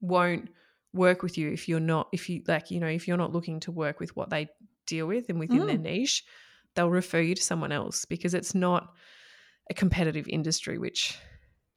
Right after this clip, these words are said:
Speaker 1: is something that I, you know, had to overcome as well, thinking that everyone was competition, whereas now all of my best friends are, like, working in the same industry as me. But just reach out and ask.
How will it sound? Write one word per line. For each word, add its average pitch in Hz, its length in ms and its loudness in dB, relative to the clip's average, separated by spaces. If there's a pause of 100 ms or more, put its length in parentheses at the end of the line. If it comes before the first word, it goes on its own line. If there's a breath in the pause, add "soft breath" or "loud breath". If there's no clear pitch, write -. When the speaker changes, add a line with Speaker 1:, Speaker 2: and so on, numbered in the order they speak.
(200)
Speaker 1:
is 165 400 -4 (800)
something 165 380 -2
that 165 160 -2
I, 160 440 2
you 170 120 -2
know, 170 120 2
had 190 180 0
to - 100 0
overcome 170 420 0
as 170 140 -2
well, 165 200 2
thinking 165 360 -6
that - 180 -8 (520 loud breath)
everyone 190 300 6
was 180 100 0
competition, 190 540 -2
whereas 165 240 2
now 170 140 2
all 175 180 2
of 175 60 0
my 160 120 2
best 156 260 -2
friends 175 260 -2
are, 170 40 0
like, 160 200 2
working 170 280 0
in 160 80 -2
the 185 80 2
same 180 300 4
industry 185 460 6
as 175 160 0
me. 208 340 2 (600 loud breath)
But 202 120 6
just 277 220 4
reach 330 180 4
out 214 200 10
and 202 160 4
ask. 185 480 2